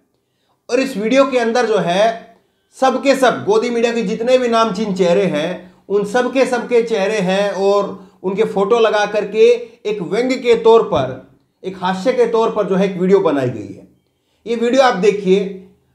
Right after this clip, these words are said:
हम भी ये वीडियो केवल इस बात के लिए दिखा रहे हैं कि देखिए, लोग अब किस तरह से इनका विरोध कर रहे हैं। एक व्यंग के तौर पर, एक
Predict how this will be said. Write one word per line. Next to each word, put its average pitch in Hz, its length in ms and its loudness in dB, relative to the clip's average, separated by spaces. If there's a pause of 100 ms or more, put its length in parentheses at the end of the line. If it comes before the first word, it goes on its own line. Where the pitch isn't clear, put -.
(120)
हम 247 140 -4
भी 277 140 2
ये 269 80 2
वीडियो 262 180 -2
केवल 262 200 -4
इस 240 140 -8
बात 240 240 0
के 254 60 -4
लिए 247 120 -2
दिखा 208 300 -2
रहे 233 120 0
हैं 254 100 -2
कि 254 80 -6
देखिए, 247 560 -4 (220)
लोग 247 260 4
अब 262 200 -4
किस 262 200 -8
तरह 233 200 -4
से 240 80 -6
इनका 233 160 -4
विरोध 202 380 0
कर 156 140 -2
रहे 127 100 -8
हैं। - 220 -20 (280)
एक 233 120 -2
व्यंग 233 340 0
के 269 100 -2
तौर 254 220 4
पर, 254 160 0
एक 262 200 -4